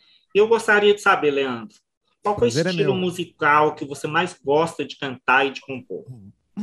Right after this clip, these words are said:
Speaker 2: Bom, eu, assim, M P B, né? M P B, é que dentro da M P B existem muitas ver-, vertentes, né? Que correm por trás da, <clears throat> desse gênero maravilhoso que é M P B.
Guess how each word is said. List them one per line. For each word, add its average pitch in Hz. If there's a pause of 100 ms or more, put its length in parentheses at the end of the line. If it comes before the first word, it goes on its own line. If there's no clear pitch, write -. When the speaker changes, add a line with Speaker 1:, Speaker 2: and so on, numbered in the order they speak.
(1200)
Speaker 2:
Bom, 214 (200)
eu, 165 (200)
assim, 170 (380)
M 226
P 247
B, 165
né? 143 (200)
M 185
P 202
B, 175 (520)
é 170
que 196
dentro 220
da 202
M 160
P 143
B 151
existem 170
muitas 180
ver-, 175 (200)
vertentes, 160
né? 117 (180)
Que -
correm 156
por 120
trás 123
da, 113 (260)
<clears throat> 196
desse 147
gênero 135
maravilhoso 127
que -
é 120
M 110
P 107
B. 107